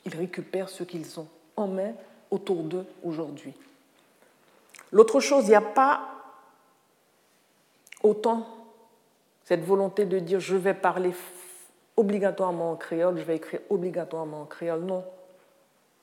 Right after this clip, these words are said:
pas autant que la génération de Franck Etienne, ou même jusqu'à la mienne. Les jeunes écrivains sont nés de familles créolophones, très modestes, mais aujourd'hui, le créole ayant langue, ayant droit de cité,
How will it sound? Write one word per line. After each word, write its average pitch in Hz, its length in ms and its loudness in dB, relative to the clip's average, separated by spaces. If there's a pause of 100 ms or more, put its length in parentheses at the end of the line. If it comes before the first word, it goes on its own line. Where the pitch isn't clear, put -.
(380)
pas 202 120 8
autant 185 280 2
que 175 100 -4
la 160 120 2
génération 156 560 -4
de 147 80 -6
Franck 135 240 -12
Etienne, 196 480 -6
ou 160 80 -10
même 156 240 -4
jusqu'à 156 300 -12
la 139 120 -8
mienne. 202 360 -8 (1400)
Les 156 120 0
jeunes 180 240 -2
écrivains 175 400 -4
sont 151 220 -8
nés 160 240 -6
de 143 100 -8
familles 143 640 -12
créolophones, 147 600 -6 (220)
très - 160 -10
modestes, 165 520 -8 (1000)
mais 156 160 -6
aujourd'hui, 185 380 0
le 175 100 6
créole 165 540 2 (920)
ayant 160 180 2
langue, 151 360 -4 (120)
ayant 156 240 0
droit 151 220 -2
de - 80 -12
cité, - 380 -8